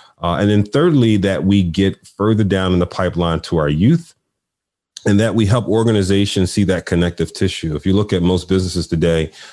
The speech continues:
um, they would tell you they're tapped out in terms of college talent, in terms of reaching into colleges and universities,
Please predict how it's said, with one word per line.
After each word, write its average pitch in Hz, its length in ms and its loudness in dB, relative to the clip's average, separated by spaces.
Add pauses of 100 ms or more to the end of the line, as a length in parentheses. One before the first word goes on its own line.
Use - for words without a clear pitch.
(180)
um, 82 280 -2
they 92 120 0
would 92 160 0
tell 107 180 -2
you 95 120 2
they're 85 120 2
tapped - 380 -4
out 90 200 0
in 82 60 -2
terms 85 280 -2
of 76 100 -6
college 92 420 -2
talent, 113 460 0
in 80 80 -2
terms 85 240 -2
of 82 80 0
reaching 90 240 0
into 85 180 0
colleges 87 440 -2
and 85 100 2
universities, 87 720 0